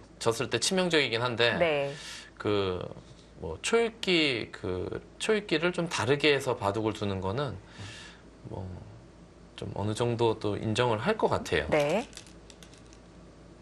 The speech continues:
Speaker 1: 예, 최정 선수 지금 이 포석, 어, 아주 자주 두는 포석이죠.
Speaker 2: 음.
Speaker 1: 예. 물론 이쪽 막은 형태가 반대이긴 합니다만 저번 황룡사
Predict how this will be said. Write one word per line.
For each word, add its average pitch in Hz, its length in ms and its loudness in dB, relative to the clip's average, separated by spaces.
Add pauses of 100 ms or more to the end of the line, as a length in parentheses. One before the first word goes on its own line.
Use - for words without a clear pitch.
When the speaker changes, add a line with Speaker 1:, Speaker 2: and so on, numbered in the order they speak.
(640)
Speaker 1:
예, 73 140 -8
최정 - 320 -4
선수 139 340 0
지금 110 220 0
이 98 80 0
포석, 123 440 2 (840)
어, - 200 -14
아주 104 640 0 (160)
자주 185 460 4
두는 170 260 2
포석이죠. 101 540 2
Speaker 2:
음. 90 280 -8 (180)
Speaker 1:
예. 87 120 -10 (1000)
물론 147 440 4 (380)
이쪽 127 340 -2 (100)
막은 180 420 6
형태가 170 800 4
반대이긴 135 520 2
합니다만 143 680 0 (580)
저번 127 520 2
황룡사 139 1120 0